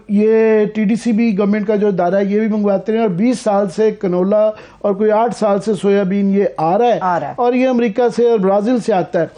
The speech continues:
Speaker 1: मज़े की बात ये है कि चीमा साहब ने इसको एक cypher conspiracy भी बता दिया।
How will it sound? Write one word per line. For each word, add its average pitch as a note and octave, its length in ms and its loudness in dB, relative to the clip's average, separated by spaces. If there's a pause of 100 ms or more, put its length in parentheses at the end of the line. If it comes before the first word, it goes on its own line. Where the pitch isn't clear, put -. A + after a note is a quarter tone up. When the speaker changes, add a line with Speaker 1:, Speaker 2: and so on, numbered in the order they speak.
(280)
Speaker 1:
मज़े C#4 200 0
की D4+ 80 2
बात C4+ 240 2
ये C4 100 0
है C#4 60 0
कि C4+ 100 0
चीमा A#3+ 260 2
साहब A#3 260 0
ने A#3+ 120 2
इसको A#3 280 0
एक A#3+ 180 2
cypher A#3 480 -2 (640)
conspiracy A3+ 560 -2
भी G3 120 2
बता E3 320 -2
दिया। C#3 280 -8